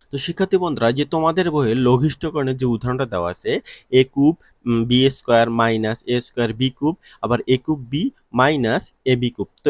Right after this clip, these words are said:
এটাকে একটু আমরা সমাধান করার চেষ্টা করি, চলো। তো শিক্ষার্থী বন্ধুরা, তোমাদের বইয়ের এই অঙ্কটা একটু লক্ষ্য করো, ঠিক আছে? তো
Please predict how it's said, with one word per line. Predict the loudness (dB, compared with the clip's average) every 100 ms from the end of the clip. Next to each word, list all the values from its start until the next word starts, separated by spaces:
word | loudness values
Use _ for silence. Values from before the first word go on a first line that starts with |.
| 2
এটাকে | 0 -2
একটু | -6 -6
আমরা | -6 -4
সমাধান | -2 -2 -2 -4
করার | -8 -8
চেষ্টা | -10 -6
করি, | -6 -2
চলো। | -2 -4 _ _ _ _ _
তো | -8 -8
শিক্ষার্থী | -4 -4 0 0
বন্ধুরা, | 0 -4 -4
তোমাদের | -4 -4 -4 0
বইয়ের | 2 2 -2 -4 -2
এই | 0
অঙ্কটা | -2 -6 -8 -10
একটু | -10 -8
লক্ষ্য | -6 -8 _
করো, | -20 -20
ঠিক | -12 -10
আছে? | -10 -14 -20
তো | -8